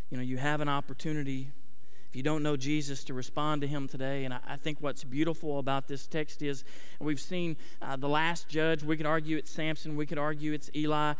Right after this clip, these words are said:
And we've seen them ushered off the page. But what we've also seen is we know that Samuel's waiting in the background. You have this birth narrative that this book began with, and it's telling us that there's a man of God waiting to bring the nation back to him.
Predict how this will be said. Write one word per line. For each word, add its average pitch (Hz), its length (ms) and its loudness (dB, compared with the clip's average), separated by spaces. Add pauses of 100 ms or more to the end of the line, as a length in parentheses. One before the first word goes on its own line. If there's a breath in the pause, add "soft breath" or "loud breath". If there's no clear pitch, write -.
(200 loud breath)
And 139 80 0
we've 139 100 0
seen 170 260 0
them 165 260 0
ushered 156 340 0
off 147 300 0
the 139 80 -2
page. 151 580 -2
But 139 80 -2
what 135 200 -2
we've 147 180 0
also 175 560 0
seen 135 500 0 (240 loud breath)
is 135 180 0
we 139 140 0
know 160 240 2
that 170 160 0
Samuel's 175 580 0
waiting 170 360 0
in 156 80 0
the 147 80 0
background. 139 580 -2
You 143 120 0
have 156 180 0
this 160 200 0 (300 loud breath)
birth 170 400 0
narrative 165 460 0
that 131 160 -2
this 151 180 0
book 151 240 0 (100)
began 156 460 0
with, 127 240 -2
and 135 80 -2
it's - 140 -2
telling 170 320 0
us 143 100 0
that 147 180 -2 (300 loud breath)
there's 151 200 0
a 147 40 0
man 170 380 0
of 170 160 -2
God 156 360 0
waiting 202 440 0
to 190 40 0
bring 170 280 -2
the 156 80 -2
nation 151 380 -2
back 143 280 -2
to 147 60 -2
him. 123 300 -2